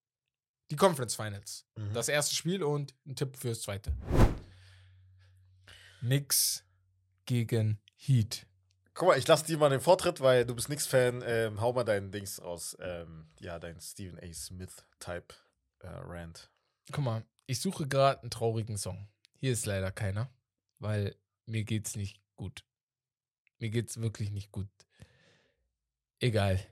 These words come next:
Speaker 1: ich, ich, ich will mich nicht noch mehr zerstören, als ich bin. Ich wollte euch nur ein bisschen Entertainment geben.
Speaker 2: Du meinst nicht so, was hast du erwartet, Bruder?
Speaker 1: Ich hab erwartet, dass wir das Spiel
Speaker 2: It's
Speaker 1: sechs
Speaker 2: him.
Speaker 1: gewinnen.
Speaker 2: It's Jimmy Butler.
Speaker 1: Ich
Speaker 2: It's
Speaker 1: hab
Speaker 2: Jimmy Butler.
Speaker 1: Jalen
Speaker 2: It's
Speaker 1: Brunson
Speaker 2: Michael Jordans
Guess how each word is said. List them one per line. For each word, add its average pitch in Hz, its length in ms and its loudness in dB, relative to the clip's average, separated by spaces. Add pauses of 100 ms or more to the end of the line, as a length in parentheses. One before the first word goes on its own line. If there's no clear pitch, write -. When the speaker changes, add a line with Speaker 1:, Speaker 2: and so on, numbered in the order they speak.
(100)
Speaker 1:
ich, - 220 -6
ich, 120 320 -6
ich 123 180 -6
will 135 80 2
mich 127 160 0
nicht 113 140 -2
noch 117 160 -2
mehr 110 160 -2
zerstören, 95 420 -6
als 95 180 -8
ich 101 140 -10
bin. 95 180 -8 (520)
Ich - 140 -12
wollte 110 220 -2
euch 98 160 -6
nur 104 100 -6
ein 92 80 -8
bisschen 98 280 -6
Entertainment 101 640 -14 (400)
geben. 107 260 -14
Speaker 2:
Du 98 60 -16
meinst 98 260 -8
nicht 98 120 -8
so, 107 80 -12
was 143 140 -4
hast 196 140 -2
du 185 60 4
erwartet, 202 360 0
Bruder? - 280 -12 (420)
Speaker 1:
Ich - 200 -8
hab - 200 -8
erwartet, 123 480 -2
dass 110 220 -4
wir 113 60 -4
das 107 120 -4
Spiel - 200 -4
Speaker 2:
It's 107 180 4
Speaker 1:
sechs 175 120 8
Speaker 2:
him. 214 80 12
Speaker 1:
gewinnen. 202 340 6 (300)
Speaker 2:
It's 139 240 -6
Jimmy 214 280 4
Butler. 147 500 6
Speaker 1:
Ich - 100 0
Speaker 2:
It's 127 100 2
Speaker 1:
hab 131 60 4
Speaker 2:
Jimmy 226 180 4
Butler. 190 400 4
Speaker 1:
Jalen 135 320 2
Speaker 2:
It's 113 60 -4
Speaker 1:
Brunson 135 200 4
Speaker 2:
Michael 220 180 4
Jordans 196 220 8